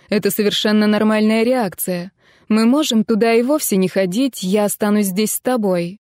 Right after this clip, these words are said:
Он продолжал отрицательно качать головой, не глядя на меня. Казалось, он пребывал в глубоком раздумье.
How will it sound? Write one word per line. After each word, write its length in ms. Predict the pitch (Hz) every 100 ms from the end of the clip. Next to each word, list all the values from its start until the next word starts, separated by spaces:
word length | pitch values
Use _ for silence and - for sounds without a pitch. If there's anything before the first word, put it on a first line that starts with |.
| _ _ _ _ _ _ _ _ _ 196
Он 180 | 190
продолжал 520 | 180 185 190 185 185 185
отрицательно 640 | 185 175 190 180 185 185
качать 360 | 190 - 185 175
головой, 540 | 185 190 190 247 247
не 160 | 226 226
глядя 340 | 226 180 170
на 80 | 170
меня. 380 | 170 175 175 - _ - _ _
Казалось, 480 | 196 190 294 262 -
он 140 | 202
пребывал 460 | 196 196 208 208 202
в 80 | 180
глубоком 480 | 214 202 208 214
раздумье. 680 | 226 233 185 175 170 165 196